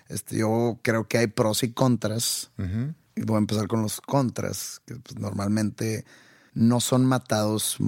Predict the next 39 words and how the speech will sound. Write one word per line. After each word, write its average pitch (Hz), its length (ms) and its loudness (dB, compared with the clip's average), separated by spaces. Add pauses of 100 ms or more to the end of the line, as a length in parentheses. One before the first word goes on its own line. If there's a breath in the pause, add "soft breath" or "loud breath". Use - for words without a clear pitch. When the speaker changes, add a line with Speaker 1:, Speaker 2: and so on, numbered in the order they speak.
(100)
Speaker 1:
rápido, 120 500 2
o - 40 -4
sea, 98 140 -2
no, 98 180 -2
no 101 280 -2
son, 110 280 0
haz 107 100 0
de 104 60 -2
cuenta, 107 720 -4 (560)
instantánea 117 720 2
la 117 80 2
muerte. 120 340 2
Siempre 110 300 2
la 117 80 4
muerte 110 400 0
trae 110 240 0
un 110 120 2
sufrimiento 101 680 -2
para 98 180 -6
el - 120 -8
toro, 101 340 -4 (120)
Speaker 2:
Ujú. 92 220 -4 (120)
Speaker 1:
lo 98 120 -6
cual 98 160 -6
la 92 80 -8
gente 95 260 -6
lo 98 120 0
aplaude. - 480 -2 (260)
Speaker 2:
Ujú. 95 400 -8 (600 soft breath)
Speaker 1:
Otra 110 420 -4
es, - 220 -6 (240 soft breath)
cortan 120 460 2
partes, 120 540 2
de, 117 80 -2
o 110 180 2
sea, 101 140 2
o 104 140 2
los 104 240 2
mutilan 110 720 2